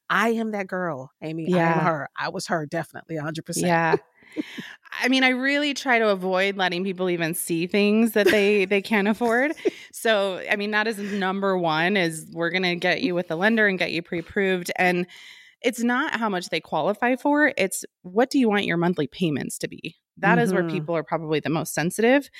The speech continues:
Speaker 1: Mm-hmm.
Speaker 2: And, and that's where I'm like, then that gives us a gauge of what price range we should be looking in. And then as much as possible, I'm not gonna show them something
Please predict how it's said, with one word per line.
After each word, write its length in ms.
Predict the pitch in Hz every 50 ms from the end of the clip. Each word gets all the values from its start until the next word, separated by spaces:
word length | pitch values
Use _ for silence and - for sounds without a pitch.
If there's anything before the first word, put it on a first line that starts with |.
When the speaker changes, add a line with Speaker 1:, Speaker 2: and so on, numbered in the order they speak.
| - -
Speaker 1:
Mm-hmm. 380 | 185 180 170 175 170 160 160
Speaker 2:
And, 420 | 165 180 180 180 175 170 170 160 - -
and 160 | 190 190 196
that's 220 | 202 214 226 - -
where 60 | 202
I'm 40 | 190
like, 200 | 185 175 175 -
then 160 | 208 226 262
that 160 | 302 262 214
gives 180 | - 220 208 190
us 160 | 202 190 -
a 60 | 180
gauge 320 | 175 160 160 165 156 156 -
of 100 | 160 151
what 220 | 147 143 131 -
price 280 | - - 143 139 - -
range 160 | 151 143 143
we 60 | 151
should 120 | 151 - -
be 100 | 143 143
looking 340 | 147 160 - - 160 180
in. 180 | 180 196 196 202 - - - - - - - - -
And 120 | 185 190
then 320 | 175 165 165 165 160 147 - _ _ _ _ _ _ _ _ _ -
as 180 | 190 190 175 202
much 300 | 220 226 226 220 214 226
as 80 | 220
possible, 400 | 214 - 185 170 180 180 175 180
I'm 120 | 170 165 175
not 200 | 180 165 - -
gonna 160 | 170 170 -
show 220 | - - 160 160
them 200 | 160 160 156 165
something 600 | - 151 147 143 - 156 151 156 151 147 170 170